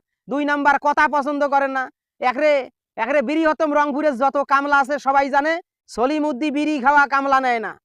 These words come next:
বিড়ি ঘর কামলা সলিমুদ্দির জন্য not allow, allow নয়, এটা একরে এসব কামলাই জানে। হইছে, খিলে নাকবেন নয়, বিড়ি খিলে নাকবেন নয়, বিড়ি টাকা দিয়ে কেনা নাকবেন। আচ্ছা, পানি আনেন তোমরা,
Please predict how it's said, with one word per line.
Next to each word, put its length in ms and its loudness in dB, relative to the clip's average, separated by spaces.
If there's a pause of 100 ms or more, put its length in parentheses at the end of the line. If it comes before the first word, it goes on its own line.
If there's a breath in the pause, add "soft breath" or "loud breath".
(300)
বিড়ি 280 0
ঘর 220 6
কামলা 400 2
সলিমুদ্দির 580 -2
জন্য 220 -2
not 360 -2
allow, 300 2 (380)
allow 300 4
নয়, 360 -2 (180)
এটা 220 2
একরে 260 0 (220)
এসব 380 0
কামলাই 320 2
জানে। 300 -2 (520)
হইছে, 500 6 (240)
খিলে 280 2
নাকবেন 280 4
নয়, 220 2
বিড়ি 240 0
খিলে 220 2
নাকবেন 320 0
নয়, 220 -2 (240)
বিড়ি 280 0
টাকা 280 2
দিয়ে 180 2
কেনা 240 0
নাকবেন। 180 -2
আচ্ছা, 160 -2
পানি 320 0
আনেন 200 -2
তোমরা, 320 0